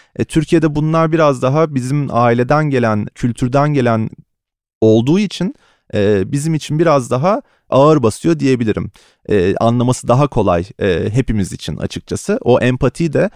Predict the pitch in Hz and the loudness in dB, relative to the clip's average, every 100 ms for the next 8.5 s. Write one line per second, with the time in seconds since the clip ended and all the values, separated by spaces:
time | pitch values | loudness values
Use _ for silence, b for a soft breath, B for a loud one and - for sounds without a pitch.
0 | b _ 147 147 139 - 147 175 151 110 | b _ -4 -2 -2 -2 0 2 2 2
1 | 110 170 147 151 - 110 110 104 104 - | 0 -4 -2 -4 -4 -2 0 0 -2 -2
2 | 110 127 - 135 - 131 123 117 120 120 | 0 0 -2 -6 -2 -2 -2 -2 0 0
3 | 147 151 120 101 107 - 196 b b b | 0 0 0 0 -2 -4 -4 b b b
4 | - - - 135 123 117 139 202 - 135 | -8 -4 0 2 2 0 0 -2 0 0
5 | 131 151 120 - - - _ _ _ _ | 0 0 0 -2 -14 -20 _ _ _ _
6 | 123 127 - 185 180 - 127 107 101 104 | 0 0 2 0 0 0 0 0 0 -2
7 | 98 120 139 139 - 123 147 170 160 135 | -2 -2 -4 -4 -4 -2 0 0 -2 -6
8 | - 123 104 151 226 | -4 -2 -2 -2 -2